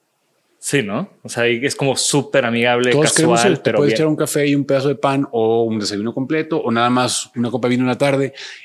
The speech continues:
Speaker 2: Y son estos proyectos que lo que visualizamos se cumplió y también fue un proyecto que planeamos en pandemia.
Speaker 1: Ujú.
Speaker 2: Ese, ese proyecto se, se planeó en can-, en pandemia. Todavía el día de hoy,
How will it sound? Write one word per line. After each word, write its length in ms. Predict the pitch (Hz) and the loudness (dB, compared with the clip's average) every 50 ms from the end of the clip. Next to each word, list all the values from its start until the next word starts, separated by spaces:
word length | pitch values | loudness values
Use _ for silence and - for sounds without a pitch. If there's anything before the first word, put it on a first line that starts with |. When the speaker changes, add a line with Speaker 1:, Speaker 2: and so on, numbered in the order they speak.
| _ - | _ -4
Speaker 2:
Y 180 | - 135 127 117 | -2 0 0 0
son 220 | - 139 139 143 | 0 0 0 0
estos 240 | 143 139 - 147 139 | 0 0 -2 -6 -6
proyectos 480 | - 151 143 135 135 131 135 135 123 | -2 0 0 2 0 0 -2 -6 -4
que 100 | - - | -2 0
lo 120 | 131 120 - | 0 0 0
que 80 | 127 | 2
visualizamos 720 | 113 110 101 - 117 113 110 101 - 123 120 127 127 117 | 0 0 0 0 0 0 0 0 0 0 0 0 -2 -2
se 80 | - 113 | -4 -6
cumplió 420 | - 107 101 87 - 117 110 107 | -6 -6 -8 -6 -2 0 0 0
y 80 | 107 - | 0 -2
también 360 | - 98 101 104 110 107 107 | -2 -4 -2 0 -2 -2 -2
fue 140 | - 123 120 | -4 -4 -6
un 80 | 117 - | -6 -4
proyecto 420 | - 127 117 110 104 - 123 107 | -2 -2 -2 -2 -2 -4 -8 -8
que 120 | - 117 | -8 -8
planeamos 760 | 92 - 107 104 107 107 110 107 113 117 113 - - - _ _ _ _ - - _ _ _ _ _ _ _ _ _ - | -6 -4 -4 -4 -2 -2 -4 -4 -4 -4 -6 -8 -10 -14 _ _ _ _ -20 -20 _ _ _ _ _ _ _ _ _ -12
en 120 | - 101 90 | -10 -8 -4
pandemia. 520 | 107 104 107 113 127 127 113 95 - - _ _ _ _ _ _ _ _ _ _ - | -4 -2 0 0 0 0 -2 -6 -8 -16 _ _ _ _ _ _ _ _ _ _ -18
Speaker 1:
Ujú. 200 | 117 98 98 104 104 | -18 -16 -14 -10 -8
Speaker 2:
Ese, 260 | 107 101 - 127 120 | -6 -4 -4 -4 -4
ese 260 | - 113 104 - 131 - | -4 -4 -4 -4 -6 -6
proyecto 260 | - 113 110 101 - | -6 -6 -6 -6 -6
se, 160 | - 110 101 - | -8 -8 -8 -8
se 160 | - - 104 | -12 -12 -8
planeó 260 | - 104 101 107 113 | -6 -4 -2 -2 -2
en 60 | 117 | -2
can-, 260 | 110 - 113 110 104 - | -2 -4 -6 -6 -8 -8
en 140 | - 104 98 | -8 -6 -4
pandemia. 460 | 101 101 113 123 135 151 139 - 98 | -4 -2 -2 0 0 0 -2 -4 -4
Todavía 240 | - 127 127 135 135 | -4 -2 0 0 0
el 80 | 123 | 0
día 120 | 120 127 123 | 2 0 0
de 60 | 123 | 2
hoy, 300 | 123 123 120 107 - _ | 0 -2 -2 -4 -8 _